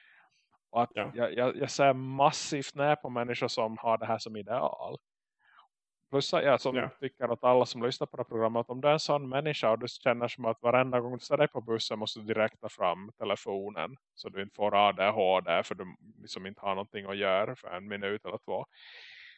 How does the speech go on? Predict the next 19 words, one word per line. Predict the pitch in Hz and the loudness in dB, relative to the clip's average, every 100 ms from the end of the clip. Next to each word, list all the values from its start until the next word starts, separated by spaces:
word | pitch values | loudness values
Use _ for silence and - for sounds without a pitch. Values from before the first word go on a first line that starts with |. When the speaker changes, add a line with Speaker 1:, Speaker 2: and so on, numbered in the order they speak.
| _ - | _ -14
Speaker 1:
Sätt | - 156 185 | 0 4 4
den | 269 | 2
här | 254 | -2
telefonen | - 175 - 165 | 0 -2 0 -4
och | 156 | -6
titta | - 147 - | -6 -8 -4
ut | 143 | -4
genom | 131 131 | -2 -2
fönstret. | - 131 135 131 113 - - - 127 | -2 -2 -2 -2 -6 -8 -10 -14 -16
Liksom, | 113 - 113 90 | -12 -8 -8 -4
låt | 113 143 151 - - _ _ _ - | 2 4 2 -2 -20 _ _ _ 2
tankarna | 127 131 139 127 | 2 2 0 0
flöda | - 120 120 117 95 | 0 2 4 4 0
lite. | 80 71 - - - 127 _ _ | -6 -10 -14 -16 -14 -14 _ _
Liksom, | - 113 113 113 _ _ _ _ _ | -10 -8 -8 -10 _ _ _ _ _
var | - 120 | -4 -4
inte | 135 | -4
ett | 139 | -4
sånt | 127 120 - - | -2 -2 -6 -20